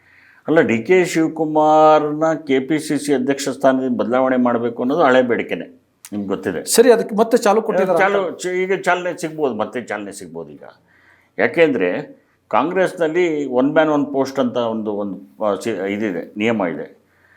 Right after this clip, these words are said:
Speaker 1: So ಈಗಾಗಲೇ ಲೋಕಸಭಾ ಎಲೆಕ್ಷನ್ ಆದ್ಮೇಲೆ ಡಿ ಕೆ ಶಿವಕುಮಾರ್ ಬದಲಾವಣೆ ಆಗ್ತಾರೆ ಅಂತ ಅನ್ನೋ ಒಂದು ವಾತಾವರಣ ಇತ್ತು. ಲೋಕಸಭಾ ಎಲೆಕ್ಷನ್
Speaker 2: ಬದಲಾವಣೆ ಮಾಡಿ ಎನ್ನುವಂತ ಬೇಡಿಕೆ ಕೂಡ
Speaker 1: ಬೇಡಿಕೆನೇ
Speaker 2: ಇತ್ತು.
Speaker 1: ಇತ್ತು, ಬೇಡಿಕೆನೇ ಇತ್ತು, ಆಗಿಲ್ಲ. ಈಗ ಮತ್ತೆ ಶುರು ಆಗ್ಬೋದು,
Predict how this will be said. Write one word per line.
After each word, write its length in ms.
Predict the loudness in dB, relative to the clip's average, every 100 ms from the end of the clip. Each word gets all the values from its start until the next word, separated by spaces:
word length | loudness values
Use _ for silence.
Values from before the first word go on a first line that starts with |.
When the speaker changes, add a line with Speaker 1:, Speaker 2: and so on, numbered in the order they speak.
| _ -2
Speaker 1:
So 80 | 0
ಈಗಾಗಲೇ 460 | 2 2 2 2
ಲೋಕಸಭಾ 460 | 2 0 0 0 2
ಎಲೆಕ್ಷನ್ 320 | 0 -2 -4
ಆದ್ಮೇಲೆ 400 | -4 -4 -4 -4
ಡಿ 160 | -4 -6
ಕೆ 160 | -6
ಶಿವಕುಮಾರ್ 360 | -8 -8 -2 0
ಬದಲಾವಣೆ 400 | 0 4 4 4
ಆಗ್ತಾರೆ 360 | 0 -2 -2 -2
ಅಂತ 160 | -2
ಅನ್ನೋ 200 | -4 -4
ಒಂದು 360 | -4 -4 -4 -2
ವಾತಾವರಣ 420 | -2 0 0 0
ಇತ್ತು. 540 | -4 -8 -14 -14 _ _ _ -4
ಲೋಕಸಭಾ 380 | -4 0 0 4
ಎಲೆಕ್ಷನ್ 140 | 4 6
Speaker 2:
ಬದಲಾವಣೆ 300 | 4 2 2
ಮಾಡಿ 320 | 2 4 2
ಎನ್ನುವಂತ 420 | 0 -2 -2 0
ಬೇಡಿಕೆ 420 | 0 2 0 2
ಕೂಡ 60 | 4
Speaker 1:
ಬೇಡಿಕೆನೇ 360 | 4 4 0
Speaker 2:
ಇತ್ತು. 140 | -4 -10
Speaker 1:
ಇತ್ತು, 360 | -14 -16 -4
ಬೇಡಿಕೆನೇ 360 | 0 2 0 -4
ಇತ್ತು, 200 | -6 0
ಆಗಿಲ್ಲ. 640 | 2 2 -2 -8 -10 -14 _ _ -10
ಈಗ 180 | -2
ಮತ್ತೆ 280 | 0 6 6
ಶುರು 240 | 6 6 6
ಆಗ್ಬೋದು, 480 | 4 0 -8 -12